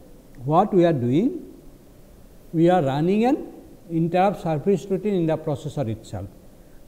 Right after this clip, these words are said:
That means there is a context switch. So, basically, pro-, processor is running a program, it is in one particular context. This context is related to the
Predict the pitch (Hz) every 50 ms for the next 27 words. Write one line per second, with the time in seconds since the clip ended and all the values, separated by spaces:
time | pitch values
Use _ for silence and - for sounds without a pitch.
0 | - 135 170 170 170 170 - 202 214 226 214 220 - - 123 120 147 147 151 160
1 | 165 160 220 262 - - - - - - - - - - - - - - - -
2 | - - - - - - - - - - - - - - - - - 196 202 190
3 | - 247 208 - - - 139 113 - - - - - - - - - - - -
4 | - - - - - - - - - - - - - - - - 165 135 151 156
5 | - 190 185 190 196 190 175 - - - - - - - - - 160 151 147 139
6 | 143 - - - - - - - 170 156 - - 202 - 220 220 202 220 208 214
7 | - 147 151 175 190 208 214 196 208 175 156 139 123 160 208 254 302 - - -
8 | - - - - - - - - 160 160 190 196 180 160 185 202 220 226 - 151
9 | 156 165 170 156 - 160 151 143 147 156 151 147 - 131 120 113 110 113 98 95
10 | - - - 147 151 - - - 160 156 156 151 190 180 - - 214 170 147 139
11 | 139 143 151 156 151 175 - - 185 170 165 226 262 392 -